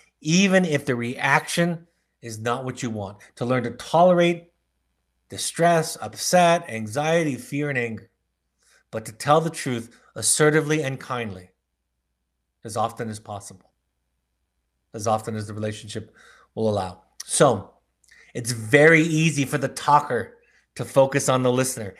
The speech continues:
It's very easy for the listener to focus on the talker. But as is the case in all of our family systems work,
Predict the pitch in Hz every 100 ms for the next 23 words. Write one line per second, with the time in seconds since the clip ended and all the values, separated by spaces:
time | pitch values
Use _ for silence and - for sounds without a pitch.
0 | - 123 113 113 117 160 160 170 160 160
1 | 143 147 131 139 156 147 110 95 _ _
2 | _ _ 110 123 127 127 123 120 117 117
3 | 110 - - _ _ _ _ _ _ _
4 | _ _ _ _ _ _ _ _ _ _
5 | _ _ _ _ _ _ - 127 135 139
6 | 151 143 131 131 131 135 135 135 131 120
7 | 110 _ _ _ _ _ _ - 127 147
8 | 143 123 123 117 110 - _ _ _ _
9 | _ 147 143 143 135 - 139 - 120 113
10 | 107 - _ - 123 151 113 110 _